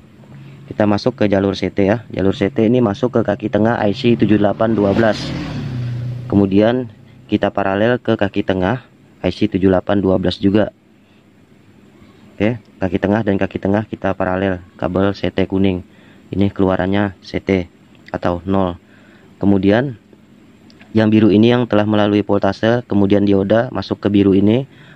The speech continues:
masuk ke kaki satu I C regulator ya. Ini kaki satu. Kemudian ini juga sama, tegangan sebelahnya lagi melalui dioda masuk ke kabel biru, masuk ke kaki satu I C tujuh delapan dua belas.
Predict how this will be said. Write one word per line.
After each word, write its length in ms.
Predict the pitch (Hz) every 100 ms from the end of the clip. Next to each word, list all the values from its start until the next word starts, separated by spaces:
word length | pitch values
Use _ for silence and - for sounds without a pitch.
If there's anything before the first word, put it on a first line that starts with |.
| -
masuk 320 | 107 - 123
ke 120 | 110
kaki 320 | 107 104 110 110
satu 400 | 101 - 123 120
I 80 | 101
C 160 | 95 101
regulator 480 | 101 104 104 104 98
ya. 160 | 110 - - - - - - - -
Ini 240 | 95 101 107
kaki 240 | 95 -
satu. 400 | 98 95 - 117 - - - - - - -
Kemudian 420 | - 98 101 107 113
ini 160 | 107
juga 320 | 101 98 117 -
sama, 420 | - 98 101 127 - - - -
tegangan 320 | 95 95 98
sebelahnya 320 | 101 101 101 101
lagi 240 | 95 110
melalui 400 | 107 98 101 98
dioda 400 | 95 95 110 -
masuk 320 | 98 - 101
ke 160 | - 95 98 104 - -
kabel 240 | 92 95
biru, 240 | 98 98 113
masuk 320 | 101 - 101
ke 140 | 110 110
kaki 240 | 101 101 104
satu 400 | 101 - 113 -
I 160 | 95
C 320 | - 110 107 - - - - -
tujuh 240 | 104 95 101
delapan 400 | 101 101 107 107
dua 160 | 104
belas. 320 | 98 110 95